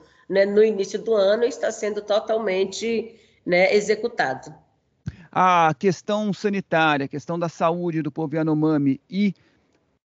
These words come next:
Speaker 2: as invasões da terra indígena por garimpeiros são os dois principais problemas a serem combatidos?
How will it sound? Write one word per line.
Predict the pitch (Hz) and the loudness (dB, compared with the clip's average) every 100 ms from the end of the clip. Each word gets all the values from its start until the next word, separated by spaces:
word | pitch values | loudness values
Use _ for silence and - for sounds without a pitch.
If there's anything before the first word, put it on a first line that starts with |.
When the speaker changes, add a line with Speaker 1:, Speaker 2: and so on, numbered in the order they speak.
| _ - | _ 0
Speaker 2:
as | 185 180 | 0 2
invasões | 220 208 143 220 240 170 127 - - | 2 2 0 0 0 -2 -4 -10 -12
da | 143 156 | -4 -4
terra | - 160 160 143 151 | -2 -4 -2 -4 -4
indígena | 135 143 160 147 160 | -4 -6 -6 -4 -2
por | - 160 | -2 -2
garimpeiros | 156 156 151 160 143 135 147 | 0 0 -2 -2 -2 -6 -8
são | 196 190 | -6 -4
os | 139 | 2
dois | 202 220 - | 2 2 0
principais | 156 143 - 151 | -6 -4 -2 -2
problemas | 139 143 135 170 147 | -2 -4 -2 0 0
a | 127 | -4
serem | - 127 | -4 -4
combatidos? | 127 123 123 160 151 - | -4 -4 -6 -8 -10 -12